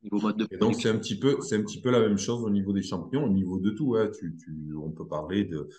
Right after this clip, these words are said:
Speaker 2: de, de, de compléments, de suppléments. D'ailleurs, j'ai fait une, une vidéo avec Johanna, là, sur
Speaker 1: Ouais.
Speaker 2: les suppléments. Elle devrait la sortir d'ici pas très longtemps. Et,
Speaker 1: Ok.
Speaker 2: euh, c'est, c'est intéressant parce que,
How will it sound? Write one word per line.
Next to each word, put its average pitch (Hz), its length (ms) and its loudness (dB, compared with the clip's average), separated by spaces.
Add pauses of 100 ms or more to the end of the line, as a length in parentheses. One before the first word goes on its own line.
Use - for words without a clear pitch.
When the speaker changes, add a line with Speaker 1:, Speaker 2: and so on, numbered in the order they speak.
(220)
Speaker 2:
de, 82 200 -6
de, 85 200 -4
de 82 180 -8
compléments, 92 560 -2
de 90 100 -2
suppléments. 98 540 -2
D'ailleurs, 95 260 2
j'ai 87 140 -8
fait - 160 -8
une, 82 240 -4
une 82 200 -2
vidéo 87 360 0
avec 82 100 0
Johanna, 87 420 -4
là, 104 200 -4 (320)
sur - 180 -10
Speaker 1:
Ouais. 139 120 2
Speaker 2:
les 85 60 -2
suppléments. 98 520 -2
Elle 95 80 0
devrait 92 240 0
la 92 80 0
sortir - 380 -6
d'ici 87 280 -10
pas 85 140 -6
très - 160 -8
longtemps. 85 500 -8 (400)
Et, 120 40 -4
Speaker 1:
Ok. 87 120 0
Speaker 2:
euh, 85 220 0
c'est, 90 300 -4
c'est 104 180 -2
intéressant 110 420 2
parce 113 240 -2
que, 107 220 -2